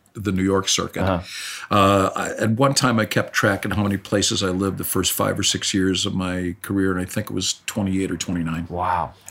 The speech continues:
Speaker 2: And it's just like, you know, the
Speaker 1: Different
Speaker 2: season
Speaker 1: addresses.
Speaker 2: and this is, uh, the, you know, moving to.
Speaker 1: I move basically every three months.
Speaker 2: Wow. Yeah, that's great. Um, and so I end these things, uh,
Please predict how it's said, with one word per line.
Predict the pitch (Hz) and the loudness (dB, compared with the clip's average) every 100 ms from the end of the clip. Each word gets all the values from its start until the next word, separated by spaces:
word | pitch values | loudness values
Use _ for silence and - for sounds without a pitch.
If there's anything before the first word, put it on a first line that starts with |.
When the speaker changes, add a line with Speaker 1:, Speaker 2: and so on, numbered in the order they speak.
| - | -4
Speaker 2:
And | 127 - - | -4 -6 -16
it's | - - | -8 2
just | 131 123 | 2 4
like, | 123 104 - 104 101 | 4 2 -2 -14 0
you | 110 | 2
know, | 92 - | 2 2
the | |
Speaker 1:
Different | 107 110 113 | 2 4 6
Speaker 2:
season | 131 117 127 | 6 6 4
Speaker 1:
addresses. | 120 | 4
Speaker 2:
and | 113 | 4
this | 107 104 104 139 | 2 4 2 4
is, | |
uh, | 113 101 | 4 4
the, | 98 101 | 2 -2
you | |
know, | 92 85 82 - | -2 -2 -6 -8
moving | 92 87 | -6 -4
to. | 85 95 - - | -6 -10 -10 -2
Speaker 1:
I | - | 4
move | 160 139 - | 6 6 6
basically | 110 - 95 | 4 2 0
every | 87 98 | -2 -2
three | - 95 | -2 -2
months. | 90 95 - - | -2 -4 -6 -4
Speaker 2:
Wow. | 78 - - _ _ - - | -4 -4 -8 _ _ -16 -8
Yeah, | 87 87 | -6 -6
that's | 87 - | -12 -12
great. | - - - - - - | -14 -12 -10 -10 -6 2
Um, | 123 110 107 - | 4 4 0 0
and | 123 | 2
so | 139 | 4
I | 127 | 4
end | 139 156 | 6 6
these | 151 123 | 4 4
things, | 131 117 - - | 4 4 0 0
uh, | 113 101 98 90 | 4 4 4 0